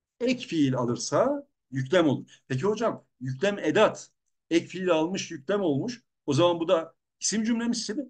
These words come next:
Tabii ki isim cümlesi. Çünkü edatlar nedir arkadaşlar? İsim cinsindendir. Okey. O da iyidir. Bakın iyi bir sıfattır normalde değil mi? İyi çocuk.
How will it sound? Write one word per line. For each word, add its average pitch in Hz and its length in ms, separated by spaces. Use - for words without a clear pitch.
Tabii 220 160
ki 254 140
isim 311 220
cümlesi. 233 300
Çünkü 135 280
edatlar 143 460
nedir 185 200
arkadaşlar? 156 680
İsim - 400
cinsindendir. 110 800
Okey. 147 420
O 262 220
da 254 160
iyidir. 170 760
Bakın 131 280
iyi 175 260
bir 233 280
sıfattır 269 580
normalde 120 520
değil 320 120
mi? - 200
İyi 135 280
çocuk. 139 400